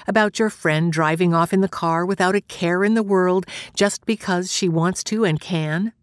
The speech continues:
No prior planning, perhaps no intended destination, just plain roaming around with a fun stop here and there. And then there's us public transportation users, with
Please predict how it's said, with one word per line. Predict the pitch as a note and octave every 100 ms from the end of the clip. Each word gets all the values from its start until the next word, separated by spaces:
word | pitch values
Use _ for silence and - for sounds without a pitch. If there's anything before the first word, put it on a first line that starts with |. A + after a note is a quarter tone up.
| _ _ - - -
No | F3+ G3+ A#3+
prior | - G#3+ A#3+ B3+
planning, | - A3 G#3+ G#3+ A3 -
perhaps | F#3+ F3 D#3 -
no | G#3+ A3+
intended | A3 - F3 F#3+ F3
destination, | F3+ - G3+ F3+ E3 - F3 - - - -
just | E3+ G#3+ - -
plain | - A#3+ B3+ B3
roaming | E3+ E3 F#3 G#3
around | G3+ F3+ D#3+ D#3+ D#3 -
with | G3 G#3+
a |
fun | - - F3+ G3
stop | - - D3 D3+
here | - F3+ D#3
and | D3+ D3+
there. | D3 C#3 C#3 C#3+ _ _ _ _ - - - -
And | C4 B3+
then | A#3 C4+ C#4 -
there's | G3+ A#3 A#3 -
us | A3 A3+ - -
public | G3 F#3 -
transportation | G3 F#3+ - - G3 - E3 D3+
users, | C#3+ C#3 C3 - - -
with | G3+